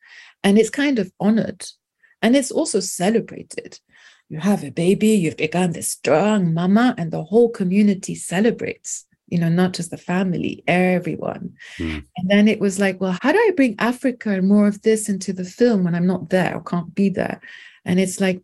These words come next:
Speaker 1: the proverbs, the use of proverbs that they have in Africa, and it affects many different countries. You know,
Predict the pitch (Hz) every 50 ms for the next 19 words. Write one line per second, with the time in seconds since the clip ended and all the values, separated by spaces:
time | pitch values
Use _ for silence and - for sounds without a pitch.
0 | _ _ 190 185 185 180 175 180 - - - 240 247 269 277 - - 185 180 -
1 | - 180 - - - 180 180 180 196 214 233 247 - 214 190 196 _ - - 180
2 | 175 180 180 214 233 277 339 359 359 - 233 208 214 - 185 185 180 185 185 196
3 | 220 262 269 - - 190 170 180 180 180 180 202 202 208 - 233 254 277 - -
4 | - - - _ - 202 202 214 202 226 214 - 233 214 214 - - 208 208 214
5 | 214 214 214 214 208 208 202 190 196 180 180 - 190 185 185 185 - 170 165 170
6 | - 196 175 175 175